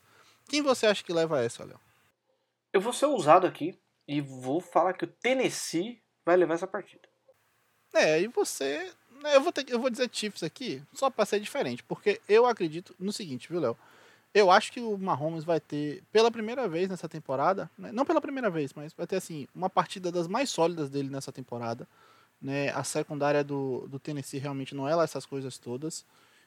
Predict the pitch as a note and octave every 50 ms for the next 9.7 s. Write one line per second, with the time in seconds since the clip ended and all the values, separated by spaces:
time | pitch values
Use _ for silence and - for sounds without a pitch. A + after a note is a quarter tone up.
0 | _ _ D#3+ D3 - - D3+ D3 D3 D3 C#3+ - D3+ E3+ F3 - A3 G3 - G#3+
1 | G#3 G3+ F#3+ F#3 F3 G3+ B3 C4+ A#3 A3 G#3 G3+ G3+ F#3+ E3 C#3 C3+ D#3 F#3 G#3+
2 | C#4 A#3 G#3 - - D#3+ E3 E3 - E3 D#3+ D3 D3+ F3 G#3+ - - - - E3
3 | - - E3 D#3+ - - F3+ C#3 C#3 C#3 D3+ D3+ C#3+ C3+ B2+ C3 C3+ D3 F3 F#3
4 | _ _ _ _ _ _ _ _ _ _ _ - D3+ D3+ D3+ D3+ D3+ D3 C#3+ C#3+
5 | D3 D#3 G3+ A3+ B3 C4+ D4+ D4+ - A3+ - - G3+ - - E3+ - - E3 F3
6 | C4+ - - D#3 D#3 E3+ F3+ E3+ D#3 D#3 C#3+ - - C#3+ C#3+ - - C#3 C3+ C3+
7 | B2+ B2 B2+ C3 B2 B2 - C3 B2 B2+ B2+ B2+ - - B2 - B2+ A#2+ C#3 D3+
8 | C#3+ C3+ C3+ D3 E3+ F3+ D#3+ D3 - - - C3 C3 C3 - - B2 B2+ B2+ D3
9 | F3+ G#3+ G3 C#3 D#3+ E3+ F3 G3 F#3 D#3+ E3+ F#3 - -